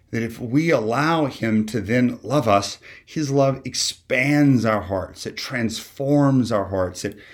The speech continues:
it, it adds on those extra rooms, it turns a two-bedroom apartment into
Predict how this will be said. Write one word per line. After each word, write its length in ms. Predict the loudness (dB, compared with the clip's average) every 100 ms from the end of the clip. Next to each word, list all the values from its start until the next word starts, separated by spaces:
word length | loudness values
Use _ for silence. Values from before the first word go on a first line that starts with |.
| -18 -6
it, 180 | -4
it 140 | -4 -6
adds 340 | 0 2 2 2
on 160 | 2
those 260 | 2 -2 -6 -12
extra 380 | -10 -8 -6
rooms, 560 | -4 4 4 4 0 -6
it 100 | -12
turns 320 | -10 -6 -4
a 60 | -6
two-bedroom 640 | -4 -4 0 0 2 0
apartment 640 | 0 -2 -8 -6 -4 -6 -4
into 640 | 0 0 0 -6 -4 -2